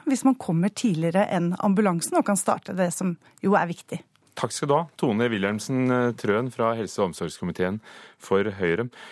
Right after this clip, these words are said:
Speaker 2: Og det skal fortsatt handle om å, å, å redde liv, fordi folk, eh, kan ikke nok om hvordan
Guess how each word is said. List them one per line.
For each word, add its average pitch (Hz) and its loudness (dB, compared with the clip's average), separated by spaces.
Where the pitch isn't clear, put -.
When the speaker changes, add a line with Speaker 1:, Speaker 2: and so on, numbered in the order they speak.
Speaker 2:
Og 117 2
det 113 0
skal 131 0
fortsatt 123 -2
handle 98 0
om 101 0
å, 107 2
å, - 0
å 113 4
redde 107 -2
liv, 143 -2
fordi 113 0
folk, - -2
eh, 120 0
kan 104 -2
ikke 120 -2
nok - -4
om 131 0
hvordan 110 2